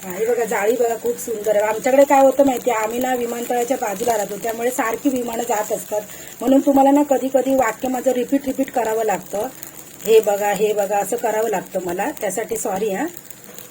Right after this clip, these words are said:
हे पहा, मी आता काढून घेते. बघू शकता तुम्ही, दोन्ही साईडने बघा, किती सुंदर आलाय बघा, मस्तपैकी आहे बघा,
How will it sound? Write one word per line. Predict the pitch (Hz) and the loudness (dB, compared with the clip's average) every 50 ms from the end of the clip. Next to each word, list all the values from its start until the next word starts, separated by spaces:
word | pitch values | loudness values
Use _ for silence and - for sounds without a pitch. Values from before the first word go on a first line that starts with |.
| - - - - - - - - - - - - - - - - - - - - - | -20 -20 -20 -20 -20 -20 -20 -20 -20 -20 -20 -20 -20 -20 -20 -20 -20 -20 -20 -14 -6
हे | 220 233 247 | -4 -4 -4
पहा, | 240 - 233 226 | -2 -2 -4 -4
मी | 240 240 233 | -4 -6 -8
आता | 226 - 233 | -10 -10 -8
काढून | - - 226 208 214 247 254 | -4 -4 -4 -2 -2 -4 -4
घेते. | 196 175 170 - 185 220 294 | -4 -6 -8 -6 -4 -4 -2
बघू | 320 254 185 180 180 190 - - | -2 -4 -6 -8 -8 -8 -10 -10
शकता | 208 170 - 208 | -12 -10 -10 -10
तुम्ही, | 185 185 190 214 208 | -10 -10 -10 -10 -8
दोन्ही | 185 220 208 226 240 254 | -6 -4 -2 0 0 0
साईडने | 254 - 240 226 233 233 226 | 0 0 -2 -2 -2 -6 -8
बघा, | 226 226 214 226 | -8 -8 -8 -10
किती | 220 - 240 - - 247 | -10 -10 -10 -8 -8 -8
सुंदर | 247 - 233 208 208 214 233 254 262 | -6 -6 -6 -6 -6 -2 0 0 0
आलाय | 240 220 220 214 220 | 0 0 -2 -4 -6
बघा, | 208 208 185 180 185 | -6 -6 -6 -6 -6
मस्तपैकी | 185 202 214 - - - - 226 185 190 180 185 185 | -6 -6 -6 -6 -6 -4 -4 -4 -4 -4 -6 -6 -6
आहे | 185 175 | -6 -6
बघा, | 175 170 170 170 | -6 -6 -8 -10